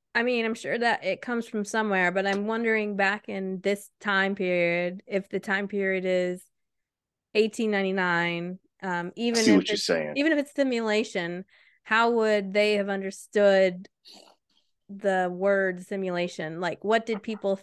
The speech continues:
Speaker 1: think of that? Would they just say, "It's a dream," and think about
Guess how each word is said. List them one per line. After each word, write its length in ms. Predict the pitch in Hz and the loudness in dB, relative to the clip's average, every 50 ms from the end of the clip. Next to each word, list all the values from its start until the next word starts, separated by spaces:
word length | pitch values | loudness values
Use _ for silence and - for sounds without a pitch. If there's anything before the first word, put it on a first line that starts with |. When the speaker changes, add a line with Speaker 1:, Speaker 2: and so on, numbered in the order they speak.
| _ _ _ | _ _ _
Speaker 1:
think 220 | 214 202 202 196 | -4 -4 -2 -4
of 120 | 196 190 185 | -4 -2 2
that? 260 | 185 180 180 - - _ _ _ _ - | 2 2 2 0 -4 _ _ _ _ 0
Would 120 | 208 202 | 2 4
they 100 | 208 196 | 4 2
just 260 | 196 196 185 - - | 2 0 -4 -4 -4
say, 460 | - 190 175 175 175 175 175 175 175 - | -2 0 0 0 0 0 0 -2 -2 -4
"It's 200 | - 185 - - | -8 -10 -10 -10
a 60 | 196 | -12
dream," 760 | 175 175 185 175 175 185 190 190 190 190 190 190 190 190 190 | -8 -6 -4 -2 -2 -2 -2 -2 -2 -2 -2 -2 -4 -4 -4
and 180 | 160 156 185 180 | -4 -6 -4 -4
think 200 | 196 180 175 - | -4 -6 -2 -4
about 500 | 180 175 175 160 165 165 165 156 - | -2 0 0 2 2 2 0 -2 -4